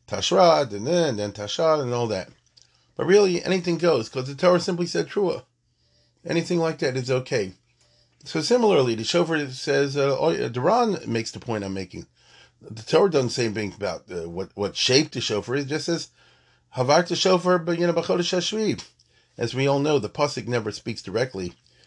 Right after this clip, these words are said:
about Rosh Hashanah. It talks about Yovel. You understand what I'm saying?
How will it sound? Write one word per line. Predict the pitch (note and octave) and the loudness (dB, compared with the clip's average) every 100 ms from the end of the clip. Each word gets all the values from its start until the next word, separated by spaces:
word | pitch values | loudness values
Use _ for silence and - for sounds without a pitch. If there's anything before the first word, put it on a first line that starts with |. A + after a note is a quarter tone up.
| _ _ | _ _
about | G2 F#2+ E2 | -8 -6 -2
Rosh | G#2 - | -2 -2
Hashanah. | B2+ | -2
It | |
talks | - A2+ | -2 -4
about | A2 A2 | -2 -2
Yovel. | - C3+ A2 E2 - _ - | 2 2 2 -4 -10 _ -8
You | A2+ | -6
understand | A#2+ - C3+ | -6 -4 -6
what | |
I'm | |
saying? | C3+ D3+ D#3 | -4 -6 -6